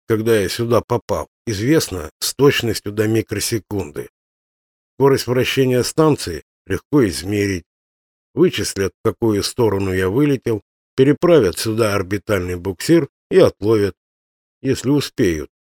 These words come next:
Только бы догадались, что в камере нет дна. Должен же Ким догадаться, что не смог я всю кучу багажа за восемь секунд вытащить. Ну,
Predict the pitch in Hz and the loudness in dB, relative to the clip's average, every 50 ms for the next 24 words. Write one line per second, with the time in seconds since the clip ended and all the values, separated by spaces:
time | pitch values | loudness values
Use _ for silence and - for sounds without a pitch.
0 | _ _ _ _ _ _ _ _ _ - 170 160 - - 104 95 101 104 110 110 | _ _ _ _ _ _ _ _ _ 2 2 2 2 0 -4 -4 -4 -2 -2 0
1 | 101 113 117 110 98 104 98 92 80 80 80 - - _ _ - - - - - | 2 2 2 2 2 0 -2 -2 -4 -6 -10 -10 -14 _ _ -4 -4 -4 -4 0
2 | - 120 101 98 101 95 98 98 104 104 101 90 80 - 92 101 101 92 78 71 | 2 2 2 2 0 0 0 0 0 0 -2 -2 -4 -8 -8 -6 -6 -6 -8 -10
3 | _ _ _ _ _ _ _ _ - 160 170 170 131 98 110 110 98 92 110 107 | _ _ _ _ _ _ _ _ -2 0 2 2 2 2 0 0 0 -4 -6 -6
4 | - - 127 101 85 - _ - 120 113 117 131 131 120 117 95 82 - - 82 | -4 -2 -2 -2 -2 -4 _ -8 -6 0 2 0 2 2 0 -2 -2 -4 -8 -10
5 | - - _ _ - 139 139 156 151 - - 113 113 117 120 110 - _ 113 127 | -10 -14 _ _ 0 4 4 4 4 2 2 0 2 2 2 0 -2 _ 0 0
6 | 123 117 - - 120 117 - - 120 123 107 - 113 104 101 104 95 104 104 101 | 0 0 0 -2 -6 -6 -6 -4 -6 -6 -4 -4 -6 -4 -4 -4 -2 -2 -4 -2
7 | 95 123 147 147 127 - _ _ _ - - 107 127 131 127 131 120 104 101 110 | 0 0 0 0 0 -4 _ _ _ -10 -6 -2 0 0 0 0 -2 -2 -2 -4
8 | 101 - - 135 117 - 147 139 117 92 _ _ - 110 127 117 - - 73 - | -4 -4 -4 -6 -6 -2 0 0 0 0 _ _ -2 2 2 2 0 -2 -8 -6
9 | - - 69 - _ _ _ _ _ _ _ _ _ _ _ _ _ _ _ - | -6 -6 -8 -10 _ _ _ _ _ _ _ _ _ _ _ _ _ _ _ -4
10 | 131 165 185 165 - | 0 0 0 0 -2